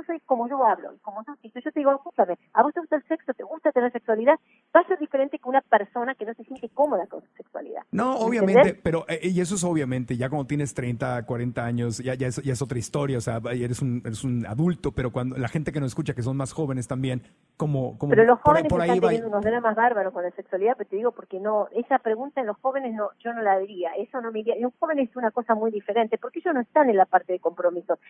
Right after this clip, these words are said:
Speaker 1: están en la parte de descubrimiento, es otra onda. ¿Ok? Yo estoy hablando más,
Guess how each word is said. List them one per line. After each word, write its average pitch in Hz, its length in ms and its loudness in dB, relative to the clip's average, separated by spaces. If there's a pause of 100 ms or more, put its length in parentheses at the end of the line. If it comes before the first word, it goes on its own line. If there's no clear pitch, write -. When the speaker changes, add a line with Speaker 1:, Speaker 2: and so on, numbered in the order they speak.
Speaker 1:
están 302 180 6
en 311 60 8
la 240 80 6
parte 247 280 6
de 202 100 4
descubrimiento, 196 720 -2
es 220 100 -8
otra 202 280 2
onda. 180 360 0 (340)
¿Ok? - 180 -8
Yo 233 380 0
estoy 330 140 4
hablando 285 300 4
más, 240 160 0